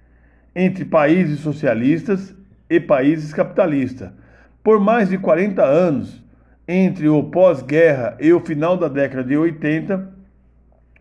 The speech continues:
o globo ficou dividido entre esses dois polos de influência, o que ficou conhecido como mundo bipolar. Você, é, você pode observar que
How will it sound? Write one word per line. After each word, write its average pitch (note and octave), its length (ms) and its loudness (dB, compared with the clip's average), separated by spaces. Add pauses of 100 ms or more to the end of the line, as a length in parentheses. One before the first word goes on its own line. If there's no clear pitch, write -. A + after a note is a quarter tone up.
o G3+ 80 -6
globo A#3 320 0
ficou A3 320 0
dividido G3 480 -2
entre G#3 180 -8
esses F3+ 160 -8
dois G3 260 0
polos E3+ 400 0
de F3+ 80 -4
influência, G3 640 -4 (400)
o E3+ 140 0
que F3 180 -4
ficou G3 280 0
conhecido F#3 440 -4
como F#3 320 -2
mundo G#3 560 -2 (380)
bipolar. C#3 1120 -2 (500)
Você, A3 460 0
é, D3 720 -4 (960)
você D#3+ 260 -6
pode A#3+ 280 0
observar D#3 920 -4 (400)
que D#3+ 760 -2